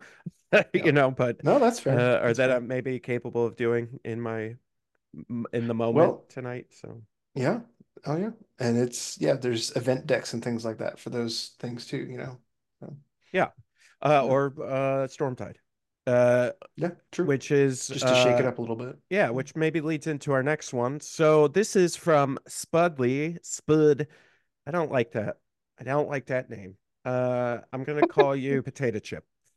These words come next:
Speaker 1: So this is from Potato Chip in our Discord, uh, titled Calm Before the Storm.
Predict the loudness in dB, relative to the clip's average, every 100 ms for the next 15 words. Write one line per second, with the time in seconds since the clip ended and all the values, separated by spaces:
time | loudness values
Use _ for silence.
0 | _ -4 4 6 8 6 4 0 0 2
1 | 2 2 -4 -10 -10 -2 0 0 0 -2
2 | -4 _ _ _ _ _ 4 6 6 6
3 | 2 0 -4 -2 0 0 -2 -2 0 0
4 | -2 -4 -4 -6 -4 -2 -2 -4 -8 -6
5 | -4 -6 -8 -6 -4 -2 -4 -6